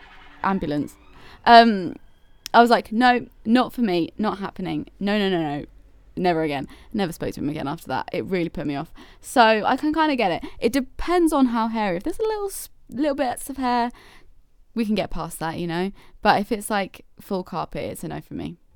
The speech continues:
Absolutely no for me. Mm-mm. Not today. <laughs> Um, someone else has said, "Controversial, but necklaces with pendants on." Now, I don't have anything against necklaces.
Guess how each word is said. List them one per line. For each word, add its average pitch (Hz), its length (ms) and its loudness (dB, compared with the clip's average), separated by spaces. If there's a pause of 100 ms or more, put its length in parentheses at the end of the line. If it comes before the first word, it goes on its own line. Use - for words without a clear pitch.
Absolutely 147 480 -6
no 143 120 -6
for - 120 -14
me. - 220 -12 (280)
Mm-mm. - 280 -6 (640)
Not 208 180 -2
today. - 300 -4 (240)
<laughs> 381 60 8 (960)
Um, 226 480 4
someone 269 240 -4
else 208 300 -6
has 202 120 -10
said, 175 220 -6 (240)
"Controversial, 254 760 -2
but - 200 -8
necklaces 269 720 -8
with 233 220 -12
pendants 220 560 -4
on." - 240 -10 (380)
Now, 285 340 4 (480)
I 285 180 2
don't 403 220 -2
have 196 340 -2 (140)
anything 190 400 -4
against 165 440 -8
necklaces. - 600 -10